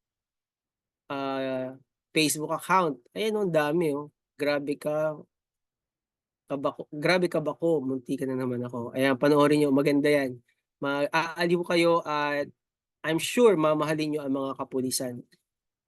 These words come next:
Okay? Sana naman hindi tayo ma-, ma-restrict ni Sir. <laughs> Pag nakita niyo to, baka hindi tayo payagan eh, no? Ng ating mga kapulisan. Pero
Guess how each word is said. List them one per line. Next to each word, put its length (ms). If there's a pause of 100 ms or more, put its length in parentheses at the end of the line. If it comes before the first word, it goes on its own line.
(340)
Okay? 640 (160)
Sana 240
naman 240
hindi 240
tayo 240
ma-, 400 (880)
ma-restrict 480
ni 80
Sir. 160 (160)
<laughs> 80
Pag 240
nakita 400
niyo 320
to, 160 (240)
baka 400 (480)
hindi 240
tayo 240
payagan 560
eh, 160
no? 240 (640)
Ng 80
ating 320
mga 240
kapulisan. 640
Pero 640